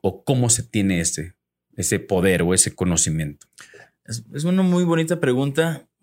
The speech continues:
Speaker 2: porque sí hay esta, esta aura, ¿no? De que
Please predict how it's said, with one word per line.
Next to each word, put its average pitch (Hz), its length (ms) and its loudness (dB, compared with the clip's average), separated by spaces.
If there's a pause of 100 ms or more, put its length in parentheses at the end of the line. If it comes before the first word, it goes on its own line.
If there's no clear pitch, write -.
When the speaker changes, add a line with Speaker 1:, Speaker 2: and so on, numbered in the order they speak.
(140)
Speaker 2:
porque 117 260 -2
sí 139 300 2
hay 135 240 2
esta, 113 680 0
esta 110 640 0
aura, 117 300 2
¿no? 117 160 0
De 104 160 0
que 90 380 -4